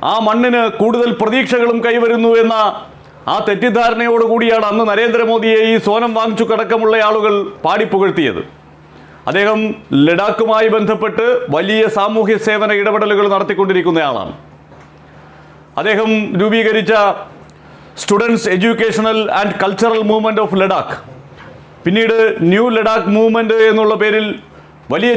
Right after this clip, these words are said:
ജനപങ്കാളിത്തത്തോടു കൂടി ലഡാക്കിൻ്റെ പ്രശ്നങ്ങളെ ലോകശ്രദ്ധയിലേക്ക്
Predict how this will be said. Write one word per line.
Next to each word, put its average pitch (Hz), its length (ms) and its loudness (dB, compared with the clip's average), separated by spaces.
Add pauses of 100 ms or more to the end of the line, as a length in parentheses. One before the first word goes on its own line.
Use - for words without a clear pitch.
ജനപങ്കാളിത്തത്തോടു 226 920 0
കൂടി 226 240 2
ലഡാക്കിൻ്റെ 233 520 0 (100)
പ്രശ്നങ്ങളെ 220 600 0 (800)
ലോകശ്രദ്ധയിലേക്ക് 220 800 0